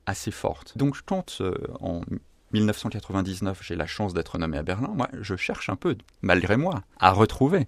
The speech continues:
cette atmosphère ou ces traces. Et je ne les retrouve pas. Il reste des stigmates, mais très limités, parce que les Allemands se sont empressés d'effacer toute trace du mur. Ils couraient sur à peu près quarante kilomètres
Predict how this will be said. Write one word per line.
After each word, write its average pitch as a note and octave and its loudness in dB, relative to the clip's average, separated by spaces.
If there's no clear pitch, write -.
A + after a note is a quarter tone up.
cette - -4
atmosphère F#2+ -2
ou G2+ -4
ces - -8
traces. - -4
Et A2+ 4
je G#2 -4
ne A2 4
les A2 4
retrouve G#2 0
pas. - -2
Il B2 6
reste D3 0
des G2+ -2
stigmates, - -6
mais G#2 0
très - -4
limités, B2 -2
parce - -2
que - -4
les G#2+ 2
Allemands A#2+ 4
se - -12
sont - -6
empressés A2+ -6
d'effacer G#2+ -4
toute - -10
trace F#2+ -4
du F2+ -6
mur. C3 -4
Ils A2 -4
couraient C#3 0
sur - -2
à G#2+ 0
peu A2 -4
près - -6
quarante A2 -2
kilomètres F#2+ -2